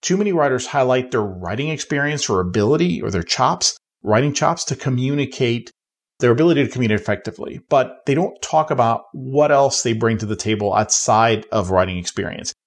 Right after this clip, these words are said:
Things such as domain expertise or experience working with a variety of clients in this particular field, a fresh perspective, and so on.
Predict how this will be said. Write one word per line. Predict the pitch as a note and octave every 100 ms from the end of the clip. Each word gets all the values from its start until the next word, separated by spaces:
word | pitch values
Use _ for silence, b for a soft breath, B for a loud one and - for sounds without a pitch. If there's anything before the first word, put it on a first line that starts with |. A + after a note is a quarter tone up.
| _
Things | - C3+
such | C3+ B2
as | A#2+ G#2+
domain | G#2+ G#2
expertise | G#2 G2 - - - E2+ D2
or | F#2+
experience | F2 C3 A#2+ A#2 -
working | A2 C3
with | A2+
a | G2
variety | G2 G2 G#2 G2
of | -
clients | - B2 C3 B2 G#2+
in | F#2+
this | F#2
particular | - F2+ G#2 A2+ G#2+
field, | - A2 - - _ _ _
a | A2
fresh | - B2 -
perspective, | - G2+ - A#2+ - F#2+ - - -
and | G#2
so | - A2 G#2
on. | - -